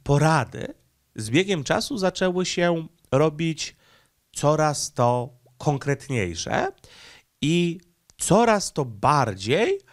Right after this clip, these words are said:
dopasowane do jej aktualnych rozterek. Do tego stopnia, że jak kobieta miała jakiś problem życiowy, jakąś kwestię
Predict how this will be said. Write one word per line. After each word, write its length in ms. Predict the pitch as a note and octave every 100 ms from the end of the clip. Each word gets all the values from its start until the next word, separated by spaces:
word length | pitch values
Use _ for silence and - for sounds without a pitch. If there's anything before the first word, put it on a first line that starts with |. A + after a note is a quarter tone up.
| _ _ -
dopasowane 1040 | A#2 C#3+ - C#3+ - A#2+ G#2+ F#3 A#3 A#3
do 200 | F3 D3+
jej 240 | D3 E3+ -
aktualnych 640 | D3+ - C#3 C#3 C#3+ C#3 C3+
rozterek. 720 | C3+ - A#2 E2+ - - _ _ -
Do 200 | A2+ E3
tego 180 | A#3
stopnia, 560 | D4 - A2 A#2+ G3+ G4 - - - -
że 140 | C#3+
jak 260 | E3 D#3 - _
kobieta 460 | - C3+ F3+ - E3+
miała 260 | D3+ C#3+ B2+
jakiś 360 | A#2+ - - _ -
problem 480 | A2 D#3 D3+ C#3+
życiowy, 680 | B2 B2 - A2+ G2+ G2+ G2
jakąś 380 | - A2+ G#2+ G2
kwestię 720 | - - D#3 D3+ - C3 A2